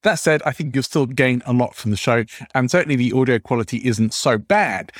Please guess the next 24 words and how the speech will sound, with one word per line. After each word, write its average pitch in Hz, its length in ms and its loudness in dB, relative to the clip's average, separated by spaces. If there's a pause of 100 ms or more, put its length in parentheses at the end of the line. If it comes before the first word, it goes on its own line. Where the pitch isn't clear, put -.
(140)
that 110 140 -2
it's 101 140 -2
painful 110 460 -2
to - 160 -8
listen 101 460 0
to. - 280 -6 (1000)
On 175 140 2
Speaking 208 440 0
Influence, 113 440 -2
we 156 160 2
delve 170 300 2
into 135 280 2
the 117 260 0
knowledge, 170 400 0
skills, 170 520 -2
experience, 165 720 0
stories, 139 460 0
and 107 100 0
secrets 104 460 0
of 113 160 -6
some 120 260 -2
of 120 80 -6
the 120 80 0
world's 104 380 0